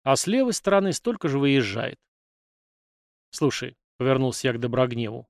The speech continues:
«если у них столько товара идет, значит, Белоград, он же раза в три больше Северграда получается».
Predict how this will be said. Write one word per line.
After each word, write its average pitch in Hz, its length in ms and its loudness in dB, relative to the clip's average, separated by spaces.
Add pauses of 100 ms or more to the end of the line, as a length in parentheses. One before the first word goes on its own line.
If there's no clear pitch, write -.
(140)
«если 143 280 2
у 139 60 2
них 143 160 2
столько - 340 -2
товара 127 480 4
идет, 135 200 0
значит, 113 220 -4
Белоград, 127 540 4 (640)
он 135 120 0
же 117 280 0
раза 131 300 4
в - 40 -8
три 135 200 2
больше 127 300 2
Северграда 131 560 2
получается». - 720 -4